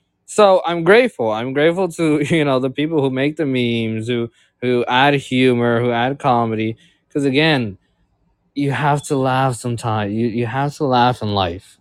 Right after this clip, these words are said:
It, it, it keeps you going, you know? Um, <laughs> but yeah, those memes, oh my gosh. I mean,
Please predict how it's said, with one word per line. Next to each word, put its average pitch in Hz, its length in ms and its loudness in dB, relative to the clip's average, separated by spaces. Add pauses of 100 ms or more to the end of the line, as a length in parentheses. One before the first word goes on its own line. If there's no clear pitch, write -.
(120)
It, 113 220 -4
it, 107 280 -2
it 107 100 -4
keeps 139 280 0
you 135 80 2
going, 117 640 2 (540)
you 117 160 4
know? 110 340 2 (580)
Um, 113 640 2 (540)
<laughs> 190 100 6 (180)
but 147 260 4 (320)
yeah, 165 240 6
those 135 300 -4
memes, 147 640 0
oh 135 480 2
my 117 260 -8
gosh. 110 400 -2 (100)
I 113 100 -6
mean, 113 360 -8